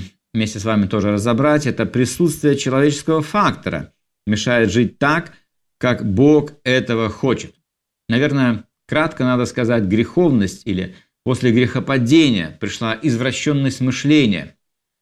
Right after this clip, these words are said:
То, о чем мы с вами говорим, нам нужно изменить наше мышление в мышление Божие.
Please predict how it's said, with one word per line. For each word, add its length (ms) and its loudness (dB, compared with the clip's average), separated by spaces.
То, 120 2
о 80 2
чем 240 0
мы 100 2
с 100 -8
вами 240 -2
говорим, 460 2
нам 320 4
нужно 540 0
изменить 580 2
наше 360 -2
мышление 760 0
в 100 -2
мышление 580 2
Божие. 720 0